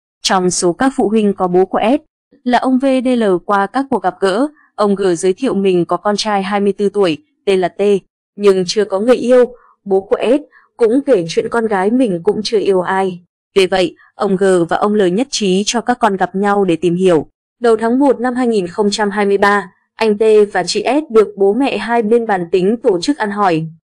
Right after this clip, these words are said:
Về phía Mạnh, sau khi chia tay chị S,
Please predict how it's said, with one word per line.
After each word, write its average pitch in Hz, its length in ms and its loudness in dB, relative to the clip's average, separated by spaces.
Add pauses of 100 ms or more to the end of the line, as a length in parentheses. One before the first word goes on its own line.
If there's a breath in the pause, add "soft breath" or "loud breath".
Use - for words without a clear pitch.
(260)
Về 185 200 2
phía 180 100 0
Mạnh, 202 220 -2 (260)
sau 196 220 -4
khi 190 280 -2
chia 185 160 -2
tay 185 220 4
chị - 180 -4
S, 262 180 2